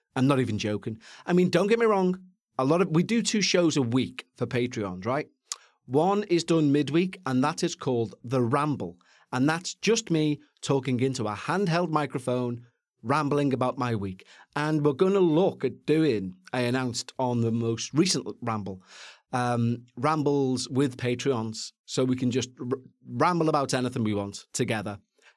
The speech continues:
I done one with Brennan from Ghost Story Guys recently, and it went down really well. We were chatting for ages. But anyway.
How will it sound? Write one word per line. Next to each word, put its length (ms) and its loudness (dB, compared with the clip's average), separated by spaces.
I 80 0
done 160 4
one 100 6
with 160 2
Brennan 300 0
from 160 -2
Ghost 220 -2
Story 180 0
Guys 320 -2
recently, 340 -4
and 80 -2
it 60 -2
went 160 -2
down 180 -2
really 280 0
well. 220 -6
We 100 0
were 100 0
chatting 400 -4
for 160 -4
ages. 260 -8
But 200 -2
anyway. 280 -2